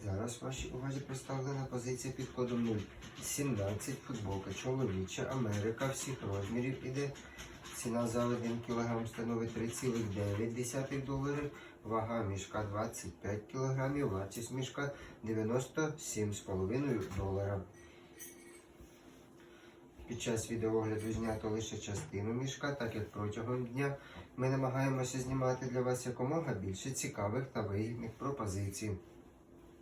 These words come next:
Дивіться відеоогляди у нас в групі та вибирайте для себе ті мішечки та позиції, що вам більше сподобаються.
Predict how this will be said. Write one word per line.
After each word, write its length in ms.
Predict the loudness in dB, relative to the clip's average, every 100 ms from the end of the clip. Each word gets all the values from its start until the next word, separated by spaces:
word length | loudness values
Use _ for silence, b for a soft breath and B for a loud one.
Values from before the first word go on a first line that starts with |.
| B B B B B B B B B B -4
Дивіться 460 | 2 2 2 2
відеоогляди 680 | 2 2 2 2 2 2 2
у 100 | 2
нас 240 | 2 2 2
в 40 |
групі 360 | 2 2 2 0
та 140 | 2
вибирайте 640 | 0 2 2 2 2 2
для 160 | 2 0
себе 340 | 2 2 2 B B B B
ті 140 | -2 0
мішечки 560 | 2 0 -2 -2 -4
та 120 | -4
позиції, 520 | -2 0 0 0 -2 -2
що 240 | 2 4
вам 260 | 4 4 2 B B 0
більше 440 | 2 2 2 -2
сподобаються. 1000 | -4 -4 0 2 2 4 4 4 2 0